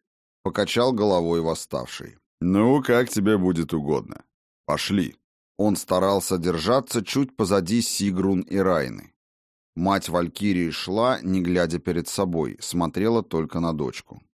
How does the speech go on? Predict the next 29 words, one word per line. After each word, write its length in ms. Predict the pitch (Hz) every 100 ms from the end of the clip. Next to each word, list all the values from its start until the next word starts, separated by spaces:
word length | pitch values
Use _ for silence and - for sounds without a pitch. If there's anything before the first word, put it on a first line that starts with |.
| _ _ _ _ _ _ -
И, 100 | 82
наверное, 560 | 101 120 143 135 135 131
едва 400 | 127 117 139 147
ли 80 |
вообще 380 | 117 104 - 123
слышала 520 | 117 110 123 - 110
хоть 220 | 95 95 -
слово 500 | 104 110 127 98 80
из 140 | -
того, 320 | 80 82 113
что, 280 | - - 131
захлёбываясь, 880 | 120 123 - 131 147 139 135 131 -
торопилась 640 | 117 110 95 104 104 101
рассказать 680 | 87 85 - 85 78 85 -
ей 240 | 80 80 76
Райна. 500 | 73 64 64 50 - _ _ _ _ _ _ -
Здесь, 560 | 67 73 113 139 -
в 100 | -
посмертии, 920 | - 87 - 101 131 127 - - 50 -
Сигрун 640 | - 139 143 123 131 127
не 100 | 120
казалась 640 | 117 110 101 123 120 -
ни 100 | 98
древней 480 | 92 87 110 95 92
старухой, 760 | - - 80 107 113 120 110 -
ни, 140 | 92
напротив, 640 | 90 82 - 92 87 92 85
юной 340 | 78 76 73
молодицей. 840 | 71 76 76 73 - - - -